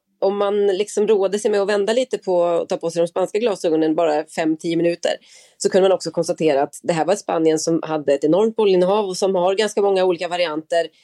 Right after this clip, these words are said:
utanför straffområdet. Men det var inte så många gånger som man satt med hjärtat i halsgropen. Det var faktiskt inte det.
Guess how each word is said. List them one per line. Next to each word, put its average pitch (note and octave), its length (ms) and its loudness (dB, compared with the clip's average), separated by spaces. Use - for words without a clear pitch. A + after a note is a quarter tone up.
utanför E3 320 0
straffområdet. D#3+ 460 -2
Men E3+ 100 2
det F3 60 2
var F#3 80 -2
inte F#3+ 120 -8
så D#3+ 460 0
många F#3 240 0
gånger D#3+ 220 2
som D3 340 -4
man D#3+ 120 -2
satt D3+ 200 -8
med D3+ 160 0
hjärtat - 540 -6
i D#3 120 -2
halsgropen. E3 640 -2
Det G#3 80 0
var E3+ 160 0
faktiskt - 220 -4
inte D#3 160 -2
det. - 160 -2